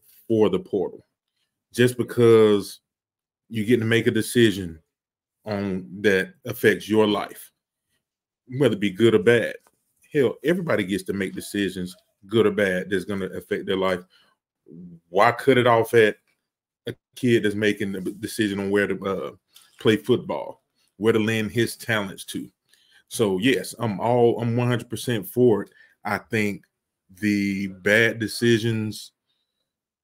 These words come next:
maybe even if it's just, it, it doesn't have to be, you know, we don't have to name names, but maybe, hey, put those numbers out there. Like, who finds, who finds a home? Put it out there. Like, let these kids know.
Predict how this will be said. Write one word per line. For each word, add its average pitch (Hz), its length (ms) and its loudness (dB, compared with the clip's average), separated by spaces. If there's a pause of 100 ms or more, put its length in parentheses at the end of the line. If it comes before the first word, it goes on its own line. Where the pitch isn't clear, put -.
(260)
maybe 147 320 4
even 127 260 2
if 113 140 2
it's 113 160 -2
just, 117 600 0 (220)
it, 131 220 -6
it 143 80 0
doesn't 139 220 2
have 131 160 -2
to 113 60 -4
be, 104 420 0
you 123 120 -4
know, 98 80 -4
we 120 140 -4
don't 120 100 0
have 113 120 -2
to 107 60 -2
name 101 300 -2
names, 95 480 -6 (480)
but 107 260 2
maybe, 107 520 -2 (320)
hey, 120 120 -2
put 131 180 -2
those 156 180 2
numbers 151 300 0
out 104 180 2
there. 92 300 0
Like, 95 200 -6
who 135 160 0
finds, 131 380 -2
who 139 140 -4
finds 135 300 -2
a 117 60 0
home? 113 200 -4 (1040)
Put 131 100 6
it 135 80 2
out 135 180 -2
there. 85 280 -8 (160)
Like, 98 200 -8
let 120 140 -2
these 123 160 0
kids 123 340 2
know. 120 300 0